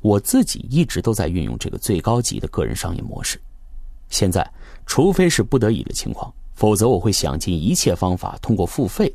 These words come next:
来帮自己省时间。而且由于互联网的发展，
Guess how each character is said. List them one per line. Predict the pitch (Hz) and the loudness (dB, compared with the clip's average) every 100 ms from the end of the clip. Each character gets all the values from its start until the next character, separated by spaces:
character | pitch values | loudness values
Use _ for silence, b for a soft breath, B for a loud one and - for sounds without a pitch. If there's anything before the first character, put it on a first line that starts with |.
| - - | -6 -4
来 | 76 71 | -2 0
帮 | 90 92 | 0 0
自 | - - | -2 -6
己 | 76 | -6
省 | - - - | -6 -8 -8
时 | - 71 | -8 -4
间。 | 85 98 - - - - - - B B B | -4 -4 -6 -14 -12 -12 -12 -12 B B B
而 | 151 254 | 4 4
且 | 120 | 4
由 | 95 170 | 4 4
于 | |
互 | 202 123 | 4 4
联 | 123 | 4
网 | 175 - | 2 -2
的 | |
发 | - 80 | 0 0
展， | - | 0